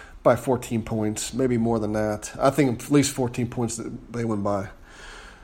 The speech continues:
U S C and Notre Dame, that's an intriguing matchup. Notre Dame's actually been playing re-, a lot better. They're, they've been kind of under the radar, and I think a lot of people just haven't taken Notre Dame serious this year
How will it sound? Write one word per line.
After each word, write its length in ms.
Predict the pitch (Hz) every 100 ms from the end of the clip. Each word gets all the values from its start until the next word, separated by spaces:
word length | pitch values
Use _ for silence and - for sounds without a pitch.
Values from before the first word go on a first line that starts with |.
| - - - - -
U 180 | - 151
S 100 | 156
C 200 | 160 165
and 80 | 139
Notre 220 | 143 131
Dame, 480 | 117 101 131 135 127
that's 180 | 135 131
an 80 | 127
intriguing 340 | - 139 120
matchup. 360 | 123 120 117 120
Notre 180 | 151
Dame's 280 | 160 160 131
actually 340 | 135 143 135 120
been 80 |
playing 380 | - 135 120 120
re-, 260 | 123 - -
a 80 | 147
lot 680 | 127 123 120 104 - 120 113
better. 360 | 131 123 107
They're, 140 | 98 120
they've 200 | 135 135
been 160 | 123
kind 180 | - 214
of 60 | 170
under 140 | 147
the 140 | 127
radar, 380 | 110 127 131 135
and 200 | 131 110
I 80 | 117
think 200 | 117 143
a 40 |
lot 180 | 120 131
of 80 | 131
people 220 | 143 120
just 220 | 117 123 -
haven't 340 | 135 131 120
taken 280 | - 120 117
Notre 160 | 120
Dame 140 | 113 110
serious 440 | - 127 123 120
this 240 | 135 113 -
year 280 | 123 120